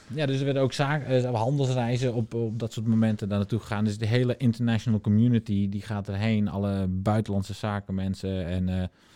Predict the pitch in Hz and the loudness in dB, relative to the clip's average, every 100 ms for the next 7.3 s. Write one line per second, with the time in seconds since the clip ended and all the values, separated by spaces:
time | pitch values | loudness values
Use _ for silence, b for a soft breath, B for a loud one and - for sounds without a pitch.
0 | b b b b - 107 101 113 107 101 | b b b b -6 -4 -2 2 4 4
1 | 101 104 101 92 - 92 98 120 123 - | 4 2 0 -2 -2 0 6 6 4 -6
2 | - 104 104 104 98 95 95 - _ _ | -2 2 2 2 0 -2 -4 -6 _ _
3 | _ 104 101 107 98 117 117 120 107 92 | _ 0 2 2 2 0 -2 -2 -4 -4
4 | 98 98 98 - 101 95 92 98 101 95 | 0 0 -2 -2 -4 -2 0 2 2 0
5 | 92 87 110 104 - 95 90 98 101 98 | -4 -4 -4 -4 -4 -2 0 0 0 0
6 | 95 - 95 92 87 82 110 117 - 101 | 0 -2 -4 -4 -6 -8 -8 -8 -6 -6
7 | 85 82 | -6 -8